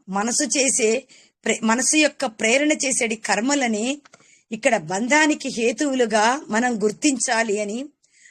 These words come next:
రావణాసురుడి యొక్క భుజాలను గురించి ఇక్కడ చూపించాడు కవి. ఆ పెద్ద కాంచన కిరీటముల్లా ఆయన పడుకోనుంటేనంట,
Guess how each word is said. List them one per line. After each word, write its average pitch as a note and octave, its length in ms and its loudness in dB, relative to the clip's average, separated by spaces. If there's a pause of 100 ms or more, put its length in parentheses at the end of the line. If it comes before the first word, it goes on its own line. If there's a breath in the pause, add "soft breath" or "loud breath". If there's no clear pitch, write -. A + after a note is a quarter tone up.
(160 soft breath)
రావణాసురుడి C4 720 2
యొక్క A#3 360 0
భుజాలను C4+ 560 2
గురించి A3 380 -4
ఇక్కడ A3+ 180 -6
చూపించాడు A3 640 -4
కవి. F3+ 360 -4 (4000 loud breath)
ఆ G#3+ 100 4
పెద్ద G#3 460 -2
కాంచన D#4 520 -2
కిరీటముల్లా C#4 840 -4
ఆయన A#3 140 2
పడుకోనుంటేనంట, A#3+ 920 0